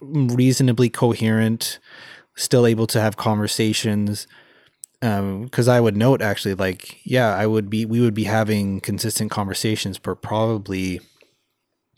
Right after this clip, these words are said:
maybe, like, a t-, two to four hour period. And you would have,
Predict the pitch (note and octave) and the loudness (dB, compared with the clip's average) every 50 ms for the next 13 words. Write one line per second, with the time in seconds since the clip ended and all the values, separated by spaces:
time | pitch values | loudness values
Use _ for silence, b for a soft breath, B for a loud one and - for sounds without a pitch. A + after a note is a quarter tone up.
0 | - _ _ - - - _ _ _ - - A2 G2+ G2 F#2 F#2 - F#2+ - - | -20 _ _ -20 -20 -20 _ _ _ -8 -6 -4 -4 -4 -4 -4 -6 -6 -8 -8
1 | _ _ _ _ - - - - - - - - - A#2 A2+ G#2 - - - A2 | _ _ _ _ -10 -8 -8 -8 -10 -12 -12 -6 -2 0 0 0 0 0 0 0
2 | G#2 G2+ G2+ G2+ F#2 F#2+ - - - A#2+ B2 C#3 D3+ F3 F3 - B B B B | 2 2 2 0 0 -2 -4 -2 0 2 2 2 0 0 -4 -6 B B B B
3 | B B B - A#2+ G#2+ G#2+ G#2+ A2 G#2+ G#2 - A2 G#2+ G#2 G2+ F#2+ F#2+ | B B B -2 0 2 2 2 2 2 2 0 0 2 2 0 -2 -6